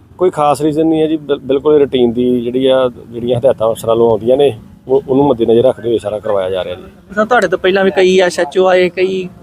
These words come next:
Speaker 2: ਇੱਥੋਂ ਗਏ ਤੇ, ਅਹ, ਫਤਿਹਗੜ੍ਹ ਚੂੜੀ ਦੀਆਂ, ਅਹ, ਦਹਾਕੇ ਤੋਂ ਹੀ ਕੰਧਾਂ ਜਿਹੜੀਆਂ ਸੀਗੀਆਂ ਥਾਣੇ ਦੀਆਂ, ਇਹ, ਅਹ, ਕਾਫੀ ਜਿਹੜੀਆਂ ਟੁੱਟੀਆਂ ਭੱਜੀਆਂ, ਇਹ ਇੱਕਦਮ ਜਿਹੜੀ ਇਹਨਾਂ ਨੂੰ ਕੰਧਾਂ ਨੂੰ ਉੱਚੀਆਂ ਕੀਤਾ ਜਾ ਰਿਹਾ।
Speaker 1: ਇਹ ਬਿਲਕੁਲ ਜੀ, ਪਹਿਲਾਂ ਸੀਗੀਆਂ, ਮਤਲਬ ਕੰਧਾਂ ਸੀਗੀਆਂ,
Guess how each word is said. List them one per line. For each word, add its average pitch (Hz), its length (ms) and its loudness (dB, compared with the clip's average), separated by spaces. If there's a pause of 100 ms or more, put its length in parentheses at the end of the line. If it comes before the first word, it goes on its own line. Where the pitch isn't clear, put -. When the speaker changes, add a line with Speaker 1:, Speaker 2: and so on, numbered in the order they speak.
(120)
Speaker 2:
ਇੱਥੋਂ 190 380 -4
ਗਏ 175 300 2 (340)
ਤੇ, 202 180 2
ਅਹ, 196 140 0
ਫਤਿਹਗੜ੍ਹ 185 380 0
ਚੂੜੀ 185 180 -6
ਦੀਆਂ, 196 140 -4
ਅਹ, - 460 -4
ਦਹਾਕੇ 190 420 0
ਤੋਂ 240 120 2
ਹੀ 247 80 4
ਕੰਧਾਂ 233 340 0
ਜਿਹੜੀਆਂ 214 320 2
ਸੀਗੀਆਂ 208 320 0
ਥਾਣੇ 185 340 0
ਦੀਆਂ, 196 280 0
ਇਹ, 190 160 2
ਅਹ, 180 320 -10
ਕਾਫੀ 190 440 0
ਜਿਹੜੀਆਂ 185 260 2 (160)
ਟੁੱਟੀਆਂ 180 280 -2
ਭੱਜੀਆਂ, 170 340 -2
ਇਹ 175 120 -4
ਇੱਕਦਮ 185 340 0
ਜਿਹੜੀ 185 320 2 (340)
ਇਹਨਾਂ 180 240 2
ਨੂੰ 185 60 0
ਕੰਧਾਂ 180 240 0
ਨੂੰ 185 80 2
ਉੱਚੀਆਂ 185 200 -2
ਕੀਤਾ 165 240 -8
ਜਾ 156 180 -10
ਰਿਹਾ। 147 120 -20 (460)
Speaker 1:
ਇਹ 190 160 0
ਬਿਲਕੁਲ 175 400 2
ਜੀ, 190 80 -2
ਪਹਿਲਾਂ 175 440 2
ਸੀਗੀਆਂ, 165 440 0
ਮਤਲਬ 151 280 0
ਕੰਧਾਂ 151 280 0
ਸੀਗੀਆਂ, 147 320 0